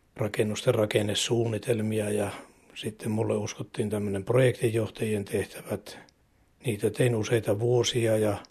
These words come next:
sitten olin viimeiset vuodet, olin ihan tämmöisen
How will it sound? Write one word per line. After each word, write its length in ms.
sitten 380
olin 220
viimeiset 440
vuodet, 320
olin 340
ihan 140
tämmöisen 500